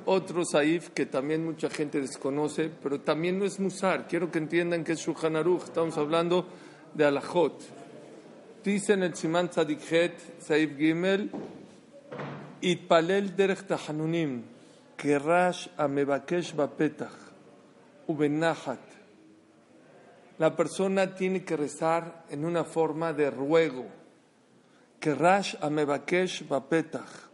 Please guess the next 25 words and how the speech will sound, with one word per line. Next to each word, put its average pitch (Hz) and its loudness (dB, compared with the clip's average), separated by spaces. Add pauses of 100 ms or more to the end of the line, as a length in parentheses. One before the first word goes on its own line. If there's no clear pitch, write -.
(180)
como 156 0
un 180 -2
pobre 185 0
que 160 -4
está 160 2
pidiendo 175 0 (280)
a 139 0
la 139 0
puerta. 147 2 (480)
Ubenahat. 156 0 (1500)
Y 135 -4
tranquilo. 131 -2 (1600)
Veshelot 180 2
tire 202 4
alaf 202 4
kemasa, 180 0 (380)
mebakesh 156 2
lipater 160 0
mimena. 151 0
Es 123 -8
muy 190 2
importante 175 -4 (500)
que 156 0
no 190 2
demuestres 190 0